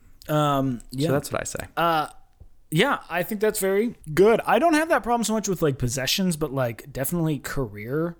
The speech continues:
Speaker 1: advancement, like, how far,
Speaker 2: Yeah, I
Speaker 1: like
Speaker 2: have it more with career. I don't have it so much with
Speaker 1: Oh,
Speaker 2: possessions
Speaker 1: okay.
Speaker 2: either. It's more with career.
Speaker 1: So you
Speaker 2: Yeah.
Speaker 1: don't, you don't, uh, pine over things that I own. Um,
Speaker 2: Mm-mm.
Speaker 1: yeah,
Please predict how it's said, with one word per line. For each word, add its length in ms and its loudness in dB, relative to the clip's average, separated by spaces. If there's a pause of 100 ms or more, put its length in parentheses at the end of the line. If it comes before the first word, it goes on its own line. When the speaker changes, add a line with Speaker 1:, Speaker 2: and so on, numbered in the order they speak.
(1200)
Speaker 1:
advancement, 640 0
like, 200 -6
how 160 -4
far, 280 -4
Speaker 2:
Yeah, 160 4
I 40 4
Speaker 1:
like 100 4
Speaker 2:
have 120 0
it 80 -4
more 120 2
with 160 2
career. 380 2
I 80 2
don't 140 0
have 100 2
it 100 -6
so 80 -2
much 220 -2
with 220 -4
Speaker 1:
Oh, 120 -20
Speaker 2:
possessions 460 2
Speaker 1:
okay. 100 -2
Speaker 2:
either. 120 -6
It's 180 -10
more 120 -4
with 120 -8
career. 220 -8
Speaker 1:
So 120 0
you 100 0
Speaker 2:
Yeah. 100 0
Speaker 1:
don't, 280 -10
you 160 0
don't, 340 -4 (260)
uh, 360 -8 (420)
pine 420 -4
over 280 -12 (320)
things 380 -8
that 80 -14
I 140 -12
own. 280 -12 (320)
Um, 440 2 (160)
Speaker 2:
Mm-mm. 320 0 (320)
Speaker 1:
yeah, 280 2